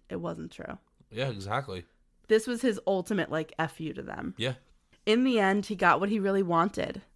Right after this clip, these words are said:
Speaker 1: to die and to keep his secrets.
Speaker 2: Yeah, and this kinda goes to what I said, um, on the last part, was that this guy has done a really good job at making sure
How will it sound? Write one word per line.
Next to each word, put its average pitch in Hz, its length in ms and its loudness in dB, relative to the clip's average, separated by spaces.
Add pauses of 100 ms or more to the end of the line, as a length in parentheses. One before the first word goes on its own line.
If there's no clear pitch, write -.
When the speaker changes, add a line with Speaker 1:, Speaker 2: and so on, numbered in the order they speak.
(180)
Speaker 1:
to - 120 -2
die 175 600 0 (420)
and 196 300 -2
to 190 100 -10
keep - 280 -12
his 156 160 -10
secrets. - 640 -16 (180)
Speaker 2:
Yeah, 101 200 -4 (180)
and 127 180 -2
this 139 220 -2
kinda 120 360 0
goes 110 460 -2
to 110 120 -6
what 101 180 -4
I 101 140 -4
said, 101 420 -6 (560)
um, 90 340 -6
on 95 140 -10
the 92 60 -6
last 120 340 -2
part, 90 240 -2
was 95 180 -8
that 95 280 -8
this 117 180 -6
guy 107 560 -4 (540)
has 101 640 -2 (260)
done 107 160 -2
a 107 60 -4
really 117 180 -2
good 117 140 -2
job 107 560 0
at 95 280 -6
making 107 380 -4
sure 120 460 -4